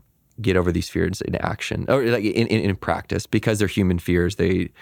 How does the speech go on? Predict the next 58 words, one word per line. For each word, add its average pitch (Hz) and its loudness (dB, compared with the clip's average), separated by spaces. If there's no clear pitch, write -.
you 90 2
know, 87 4
there's 90 2
a 87 2
history 90 0
of 85 0
why 85 4
we 85 0
feel 85 -2
like - -4
this. - -8
So, 104 0
but 127 2
if 117 0
you 135 4
actually 190 -2
step - -2
back 95 0
and 98 2
look 110 2
at - -4
them, 87 0
the 92 0
fear 185 2
of 196 0
what 175 2
other 135 -2
people 95 0
think, - -4
the 107 0
truth 196 0
is 123 2
that - -2
people 139 2
are 110 4
just 104 -2
thinking 95 0
about 90 0
you 90 0
much 90 0
less 87 0
than 87 -2
you 85 2
think 92 -4
they - -4
are. - -4
So 107 0
they're 113 2
really 113 2
worried 92 2
about 80 2
what 90 0
other 92 0
people - -2
are - -6
thinking 90 -4
about - -4
them. - -6